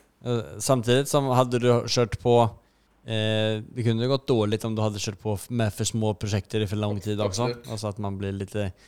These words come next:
Speaker 1: slapphent og tykker at det gir for lite,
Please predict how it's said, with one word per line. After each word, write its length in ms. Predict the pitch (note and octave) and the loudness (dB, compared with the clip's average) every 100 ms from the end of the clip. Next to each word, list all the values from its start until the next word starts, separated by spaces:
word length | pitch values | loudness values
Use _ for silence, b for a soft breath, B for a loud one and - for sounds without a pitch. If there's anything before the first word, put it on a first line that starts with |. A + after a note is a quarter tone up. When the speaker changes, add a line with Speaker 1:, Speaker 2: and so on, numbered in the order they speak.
| b | b
Speaker 1:
slapphent 680 | - C3+ A#2+ - A#2 G#2+ - | 0 4 4 4 2 2 -2
og 280 | A2+ A2 G#2 | 0 0 0
tykker 260 | G#2+ A2 | -4 -2
at 100 | G#2 | -2
det 140 | - G#2+ | -2 -2
gir 180 | G#2+ G#2 | 0 -2
for 120 | G#2+ | -2
lite, 460 | G#2+ G2 A2+ G#2+ | -2 -2 -4 -4